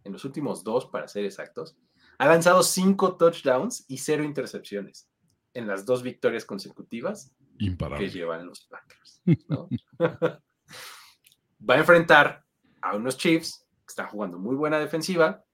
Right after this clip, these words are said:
Speaker 1: ¿no? Que va a poder más la inercia defensiva de los Chiefs, que están, eh, ejecutando muy bien, o la reciente, eh, éxito, el reciente éxito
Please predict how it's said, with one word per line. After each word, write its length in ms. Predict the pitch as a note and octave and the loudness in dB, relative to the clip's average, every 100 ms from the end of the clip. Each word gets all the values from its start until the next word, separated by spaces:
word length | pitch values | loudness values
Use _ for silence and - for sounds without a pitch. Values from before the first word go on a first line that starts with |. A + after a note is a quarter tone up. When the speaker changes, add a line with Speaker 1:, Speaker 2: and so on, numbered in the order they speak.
| _ _ _ _ _ _ _ _ | _ _ _ _ _ _ _ _
Speaker 1:
¿no? 340 | G#2+ A2+ E3 _ _ _ _ _ _ _ _ _ _ _ _ _ _ - | -6 -6 -6 _ _ _ _ _ _ _ _ _ _ _ _ _ _ -8
Que 100 | A2 | -2
va 120 | G#2 | -2
a 40 | |
poder 220 | G#2 G#2 G#2 | 0 -2 2
más 420 | C3 C3+ - - | 0 0 -6 -14
la 140 | G#2 F2+ | -10 -8
inercia 320 | G2 A2+ C3+ | -6 -4 -4
defensiva 560 | B2+ A#2 C3 B2 A#2+ - _ _ _ | -4 -4 0 0 0 -6 _ _ _
de 160 | A2 A#2+ | -8 -8
los 180 | A2+ - | -6 -6
Chiefs, 380 | C3 B2+ - - | -4 -4 -6 -14
que 80 | - | -20
están, 420 | - F2+ F2+ D#2+ - | -16 -14 -14 -18 -20
eh, 140 | - - | -20 -20
ejecutando 460 | - - G#2 G#2+ | -20 -12 -8 -6
muy 140 | A#2+ C3+ | -2 6
bien, 340 | G#3 C4+ - _ _ _ | 6 6 0 _ _ _
o 420 | B2+ D#3+ C4 - _ _ _ | 4 8 8 6 _ _ _
la 280 | C3 B2+ B2+ | -6 0 2
reciente, 1040 | B2 B2 - D3+ E3 F#3 F#3+ F#3 F#3+ G3+ _ _ | 2 0 -2 -2 0 0 2 2 2 0 _ _
eh, 420 | A2+ G#2+ G2 F#2 E2 _ _ _ _ _ _ _ _ _ - | -10 -6 -6 -6 -12 _ _ _ _ _ _ _ _ _ -8
éxito, 680 | C3+ - D3 C#3+ A#2+ C#4 _ | -6 -6 -6 -4 -6 -6 _
el 120 | - G2 | -18 -14
reciente 360 | G2 C3 B2+ | -10 -8 -4
éxito 460 | B2 - F#2+ - | -6 -6 -10 -12